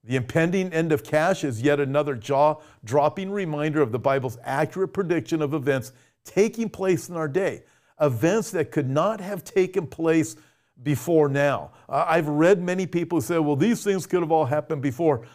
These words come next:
No, they could not. It was absolutely impossible until this generation that we live in. Listen, this proves once again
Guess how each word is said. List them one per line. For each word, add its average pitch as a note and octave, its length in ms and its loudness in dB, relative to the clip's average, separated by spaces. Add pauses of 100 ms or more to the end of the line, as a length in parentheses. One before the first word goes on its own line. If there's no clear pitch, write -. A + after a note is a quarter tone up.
(120)
No, D3+ 480 4
they F#3 140 2
could D3+ 240 -4
not. D#3 360 -4
It F3+ 100 4
was E3 240 2
absolutely F3+ 800 0
impossible C#3 840 -2 (200)
until C3+ 280 2
this B2+ 260 2
generation C#3 760 0
that B2 220 0
we A#2 140 -4
live A#2 280 -2
in. F#2+ 120 -8 (260)
Listen, D3 340 0 (240)
this F3+ 260 4
proves G3 440 -2
once D3+ 300 0
again C#3+ 460 0